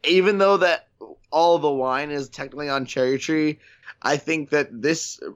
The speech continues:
About Today is more representative of what you will get on Trouble Will Find Me or Sleep Well Beast.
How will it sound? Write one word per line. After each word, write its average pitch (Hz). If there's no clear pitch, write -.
About 147
Today 147
is 139
more 139
representative 139
of 127
what 135
you 143
will 131
get 131
on 120
Trouble 147
Will 131
Find 123
Me 117
or 113
Sleep 131
Well 110
Beast. -